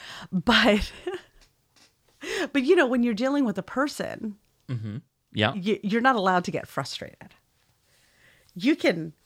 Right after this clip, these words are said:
Speaker 1: get frustrated with Chat G P T <laughs> and be very short and terse. And it's, it's, it's feelings are not gonna be hurt.
Speaker 2: Right.
Speaker 1: You know?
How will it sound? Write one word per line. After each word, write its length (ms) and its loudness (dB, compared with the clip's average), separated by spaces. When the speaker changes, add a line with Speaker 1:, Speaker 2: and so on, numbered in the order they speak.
Speaker 1:
get 180 4
frustrated 680 -4
with 120 -12
Chat 280 -8
G 180 -10
P 160 -12
T 280 -12
<laughs> 600 -16
and 120 2
be 140 2
very 260 -2
short 560 -6
and 180 -2
terse. 500 -4
And 120 -4
it's, 100 -10
it's, 420 -8
it's 520 -12
feelings 420 0
are 80 -4
not 180 -4
gonna 160 -8
be 120 -8
hurt. 260 -10
Speaker 2:
Right. 240 -8
Speaker 1:
You 220 -6
know? 220 -4